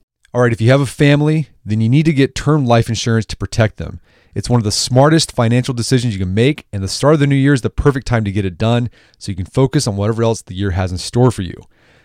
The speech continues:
Fabric by Gerber Life was designed by parents for parents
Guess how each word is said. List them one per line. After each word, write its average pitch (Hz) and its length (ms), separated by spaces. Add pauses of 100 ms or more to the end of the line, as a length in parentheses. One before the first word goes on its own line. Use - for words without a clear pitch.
Fabric 147 580
by 113 120
Gerber 113 320
Life 113 380
was 107 100
designed 98 460
by 120 180
parents 139 460 (100)
for 180 300
parents 87 500